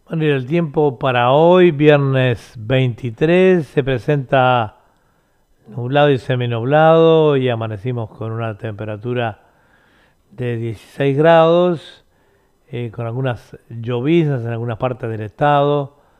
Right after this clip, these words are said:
La temperatura máxima va a andar alrededor de los veintinueve grados hoy, eh, y no se esperan lluvias, por lo menos en lo que tiene que ver con,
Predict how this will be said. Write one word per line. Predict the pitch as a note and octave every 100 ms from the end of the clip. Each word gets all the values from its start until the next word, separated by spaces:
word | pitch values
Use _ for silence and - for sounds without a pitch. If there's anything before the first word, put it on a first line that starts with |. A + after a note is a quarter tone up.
| _ _ _ _ -
La | D3
temperatura | D#3 D#3+ E3+ G3+ G3
máxima | G3+ F3+ F3 E3+
va | D#3 D#3
a |
andar | D3+ D3+ D#3
alrededor | C#3+ B2+ C3 D3
de |
los | C3+ A2
veintinueve | A#2 G#2+ - B2 C3 B2+
grados | B2+ C#3+ C#3 B2+ A#2 -
hoy, | B2+ B2+ C3 - _ _ _ _ _
eh, | A#2+ A#2+ A#2+ A#2 A2+ - _ -
y | C3+ C3
no | D#3+ F#3
se | - E3+
esperan | D3 E3 D#3+ C#3+ C3
lluvias, | B2+ D#3+ D#3 D3+ C3
por | - A#2+
lo |
menos | B2 C3+ B2 - _ _ _ _
en | B2
lo | A#2+
que | A#2
tiene | C#3 B2+
que | A#2
ver | B2+ B2+
con, | - B2+ B2+ B2+ B2+